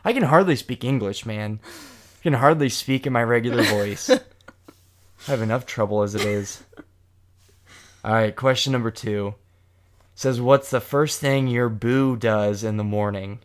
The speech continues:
Speaker 1: For you, I put check emails.
Speaker 2: <laughs>
Speaker 1: Is that true?
Speaker 2: You know me so well.
Speaker 1: I, you do.
Speaker 2: I always check first thing 'cause I'm like, especially on, like, clinical days, I'm like, "Oh man, I really, really hope my clinical instructor, like, emailed us not to come today."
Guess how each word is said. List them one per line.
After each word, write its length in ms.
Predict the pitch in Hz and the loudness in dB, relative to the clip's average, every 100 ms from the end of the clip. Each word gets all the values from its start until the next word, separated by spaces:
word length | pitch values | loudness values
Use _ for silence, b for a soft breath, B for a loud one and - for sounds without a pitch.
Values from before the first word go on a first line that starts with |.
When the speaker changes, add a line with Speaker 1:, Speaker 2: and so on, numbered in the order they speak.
| _ _ _ _ _ _ _ _ | _ _ _ _ _ _ _ _
Speaker 1:
For 220 | - 120 | -8 -6
you, 460 | 110 131 139 147 147 | -2 0 2 2 0
I 100 | 123 | -2
put 260 | 120 127 - | -2 -4 -4
check 240 | 123 107 | -4 -6
emails. 800 | 107 104 101 92 180 294 - - - 311 | -6 -8 -8 -10 -10 -10 -12 -18 -6 -4
Speaker 2:
<laughs> 100 | - _ _ _ _ _ _ _ _ 107 | -4 _ _ _ _ _ _ _ _ -4
Speaker 1:
Is 60 | |
that 120 | 110 | -2
true? 320 | - 117 117 127 | 0 2 2 2
Speaker 2:
You 160 | 285 | -4
know 160 | 285 302 | -8 -8
me 180 | 349 339 | -6 -8
so 300 | - 285 240 | -8 -8 -8
well. 360 | 170 165 180 | -8 -10 -8
Speaker 1:
I, 160 | - 113 - - | -6 -6 -8 -12
you 240 | 107 110 | -4 -4
do. 140 | 104 113 | -2 0
Speaker 2:
I 140 | 214 | 0
always 280 | 226 269 277 | 0 -4 -6
check 260 | - 247 240 | -6 -8 -6
first 300 | 226 233 - | -8 -8 -8
thing 300 | 214 208 214 | -8 -8 -10
'cause 100 | 208 | -12
I'm 160 | 196 185 | -10 -8
like, 240 | 180 - | -10 -12
especially 400 | - 208 208 214 | -10 -10 -8 -10
on, 80 | 208 | -10
like, 100 | - | -10
clinical 360 | - 165 175 | -14 -14 -12
days, 260 | 175 185 180 | -8 -8 -8
I'm 80 | 175 | -10
like, 120 | 170 B B B _ - | -14 B B B _ -2
"Oh 160 | 226 | -2
man, 260 | 185 175 156 | -2 -6 -6
I 60 | 160 | -6
really, 300 | 165 185 165 | -6 -6 -6
really 160 | 160 | -10
hope 220 | 165 170 | -12 -12
my 80 | 170 | -12
clinical 440 | 165 170 170 175 165 | -14 -12 -12 -12 -12
instructor, 480 | 180 175 170 175 | -10 -10 -10 -10
like, 180 | 175 - - | -12 -12 -16
emailed 340 | 185 175 165 | -12 -10 -8
us 160 | 170 - | -10 -8
not 240 | 175 160 - | -10 -10 -14
to 60 | |
come 240 | - 160 - | -12 -12 -10
today." 440 | 190 156 - - | -8 -6 -6 -10